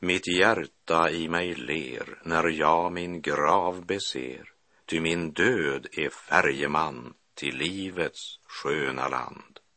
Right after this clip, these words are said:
Och därefter andades han ut. Det sista Petrus gör är att än en gång påminna om det budskap han förkunnat efter Jesu uppståndelse.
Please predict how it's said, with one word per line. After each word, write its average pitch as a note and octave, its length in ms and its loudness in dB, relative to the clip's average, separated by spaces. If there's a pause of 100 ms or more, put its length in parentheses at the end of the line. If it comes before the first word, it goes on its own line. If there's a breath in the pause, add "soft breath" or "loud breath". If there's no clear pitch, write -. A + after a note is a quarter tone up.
(460 soft breath)
Och A2 240 -2
därefter C2 1040 -2 (360)
andades B1 720 -4
han B1+ 320 -10
ut. - 520 -20 (1900 soft breath)
Det G#2 120 6
sista A#2 680 4
Petrus E2+ 800 -2
gör C2+ 400 0 (440)
är F#2+ 140 6
att F#2 180 6
än F#2+ 340 4
en G#2+ 160 2
gång D2+ 320 2
påminna E2 760 0
om G2 240 -2
det D2 180 -2
budskap D#2+ 1000 -4
han F2 200 4
förkunnat D#2 1080 -4
efter D#2 300 -6
Jesu C#2+ 560 -4
uppståndelse. - 1120 -8